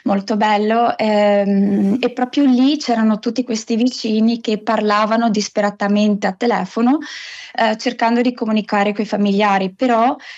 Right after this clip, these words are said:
eh, la rete, la rete telefonica non funzionava, ehm, o andava e veniva,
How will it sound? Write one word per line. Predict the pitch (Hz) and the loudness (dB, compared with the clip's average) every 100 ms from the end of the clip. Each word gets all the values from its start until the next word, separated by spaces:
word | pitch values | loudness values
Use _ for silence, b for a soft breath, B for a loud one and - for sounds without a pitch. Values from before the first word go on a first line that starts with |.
| B | B
eh, | - 226 220 | 0 2 2
la | 214 202 202 | 2 2 2
rete, | 208 208 226 214 208 202 | 0 -2 -2 0 2 2
la | 196 196 | 2 0
rete | 208 220 | 0 -2
telefonica | 220 208 208 220 220 214 | -2 -2 0 0 2 0
non | 202 196 | 0 0
funzionava, | 202 202 - 202 190 180 180 220 311 302 B B B - | 0 -2 0 0 2 2 2 0 0 -4 B B B -2
ehm, | 226 214 208 202 202 202 208 | 0 2 2 2 2 2 2
o | 202 | 2
andava | 202 202 202 190 | 2 2 0 0
e | 190 | 0
veniva, | 196 196 185 175 196 226 311 | 0 2 2 2 0 2 0